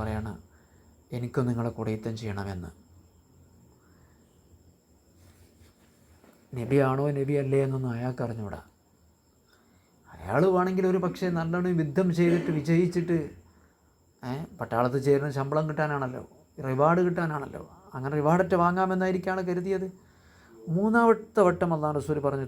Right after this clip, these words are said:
"തുഅ്മിനു ബില്ലാഹി വ റസൂലിഹി, വിശ്വാസം ഉണ്ടോയെന്ന് ചോദിച്ചു,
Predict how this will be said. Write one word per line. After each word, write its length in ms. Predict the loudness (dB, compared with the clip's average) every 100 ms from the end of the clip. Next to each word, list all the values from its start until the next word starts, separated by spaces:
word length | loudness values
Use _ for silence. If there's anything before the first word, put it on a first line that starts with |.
| -6
"തുഅ്മിനു 280 | -4 -2 -2
ബില്ലാഹി 360 | -2 0 0 -2
വ 60 | -4
റസൂലിഹി, 500 | -6 -8 -6 -6 -6 -8 -14 _ -20 -20 -20 -20 _ _ _ -20
വിശ്വാസം 380 | -16 -4 -2 0
ഉണ്ടോയെന്ന് 280 | -2 -4 -10
ചോദിച്ചു, 180 | -12 -8